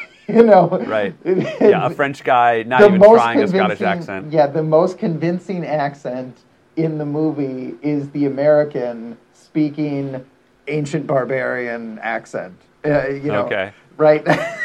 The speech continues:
Speaker 1: That's, uh,
Speaker 2: Fair, yeah. Kurgan,
Speaker 1: you know,
Speaker 2: Kurgan?
Speaker 1: yeah,
Speaker 2: Yeah.
Speaker 1: Kur-, Kurgan. The Kurgan. Yes, if you're
Speaker 2: Oh.
Speaker 1: old enough, you get an indefinite article. Um, yeah, I mean,
Speaker 2: Oh,
Speaker 1: and
Speaker 2: is
Speaker 1: then
Speaker 2: he the
Speaker 1: there's
Speaker 2: Kurgan?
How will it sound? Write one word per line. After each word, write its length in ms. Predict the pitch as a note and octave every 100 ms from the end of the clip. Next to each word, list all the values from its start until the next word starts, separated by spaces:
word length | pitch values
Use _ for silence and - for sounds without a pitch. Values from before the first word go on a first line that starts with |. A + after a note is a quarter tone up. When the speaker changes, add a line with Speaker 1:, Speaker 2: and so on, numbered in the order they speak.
| - -
Speaker 1:
That's, 560 | D4+ A3 - - _ E3+
uh, 200 | C#3+ B2+
Speaker 2:
Fair, 240 | A#2 G2+
yeah. 220 | G#2 F#2
Kurgan, 200 | F#2 B2 A#2
Speaker 1:
you 60 |
know, 100 | B2+
Speaker 2:
Kurgan? 360 | - A#2 A#2 C3
Speaker 1:
yeah, 160 | D3+ A2+
Speaker 2:
Yeah. 140 | F#2
Speaker 1:
Kur-, 160 | F2 D3+
Kurgan. 840 | - - E3+ - - B2+ - - - - -
The 220 | E3 D3+
Kurgan. 800 | F#3 D#3 D3 C#3+ B2+ A2 A2 A2+
Yes, 360 | D#3 C#3+ C#3 F#3
if 240 | E3 F3
you're 120 | E3
Speaker 2:
Oh. 80 | E3
Speaker 1:
old 140 | F#3 F3+
enough, 340 | D3+ C#3+ -
you 140 | C#3
get 320 | C#3 C#3+ C#3 C3+
an 100 | C3+
indefinite 520 | B2+ B2+ B2+ B2+ A2
article. 440 | A2 G#2+ G#2 F#2+ F#2+ - - _ C3
Um, 460 | C3 B2 B2 A#2 - - - _ _ _ _ _ _ _
yeah, 320 | F3 F3 D3+ D3+
I 100 | A3
mean, 220 | A#3+ B3
Speaker 2:
Oh, 60 | A#3
Speaker 1:
and 80 | A#3+
Speaker 2:
is 40 |
Speaker 1:
then 120 | B3+
Speaker 2:
he 60 | B3+
the 60 | B3
Speaker 1:
there's 140 | C3
Speaker 2:
Kurgan? 400 | - D3 E3+